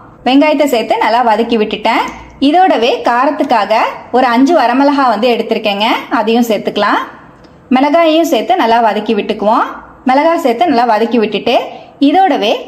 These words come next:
அரை டீஸ்பூன் போல ஜீரகம் வந்து சேர்த்துக்கலாம். ஜீரகத்தையும் சேர்த்து நல்லா வந்து வதக்கி விட்டுக்குவோம். இப்ப இதோடவே பன்னெண்டு பல்லு பூண்டு வந்து நான் சேர்த்துக்கிறேன். ஒரு அரை கட்டி பூண்டை உரிச்சு சேர்த்தீங்கன்னா சரியா இருக்கும்.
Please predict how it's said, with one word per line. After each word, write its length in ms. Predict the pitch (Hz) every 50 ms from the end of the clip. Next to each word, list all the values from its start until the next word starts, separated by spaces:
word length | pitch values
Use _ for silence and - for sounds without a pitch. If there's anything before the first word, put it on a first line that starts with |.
| - - - - - -
அரை 140 | 254 277 349 - -
டீஸ்பூன் 420 | 302 285 285 277 - 311 320 320 285 -
போல 200 | 220 202 214 294 330 269 226
ஜீரகம் 380 | 247 262 269 277 285 269 233 196
வந்து 140 | 196 214 240 240
சேர்த்துக்கலாம். 560 | 220 202 - - 208 - 214 208 233 311 480 - - - - - - - - - - 214 214
ஜீரகத்தையும் 540 | 277 311 330 330 311 285 311 302 330 339 330
சேர்த்து 240 | 254 214 - - 330 339 262
நல்லா 260 | 220 220 247 277 311 311 269
வந்து 160 | 220 208 247 233
வதக்கி 300 | 202 190 208 - - 226 208
விட்டுக்குவோம். 480 | 208 214 208 - 202 214 233 285 415 539 - - - -
இப்ப 180 | - - 440 403 269
இதோடவே 460 | 240 285 302 269 196 - 202 220 285 480 - - - - - - - - -
பன்னெண்டு 280 | 254 277 320 349 349 349 330
பல்லு 180 | 277 262 294 277 -
பூண்டு 260 | 269 269 277 277 285 262
வந்து 220 | 220 214 226 269 277
நான் 140 | 262 262 226
சேர்த்துக்கிறேன். 500 | 214 214 214 226 220 214 214 240 339 440 - - - - - - - - 233
ஒரு 100 | 247 262 269 247
அரை 160 | 254 294 339 330
கட்டி 200 | 320 285 285 370 - -
பூண்டை 200 | 277 269 269 277 262 240
உரிச்சு 220 | 226 240 269 277 -
சேர்த்தீங்கன்னா 480 | 233 226 226 240 226 220 208 208 233 285 277 240
சரியா 280 | 214 208 220 233 233 220 208
இருக்கும். 320 | 202 - 220 233 277 -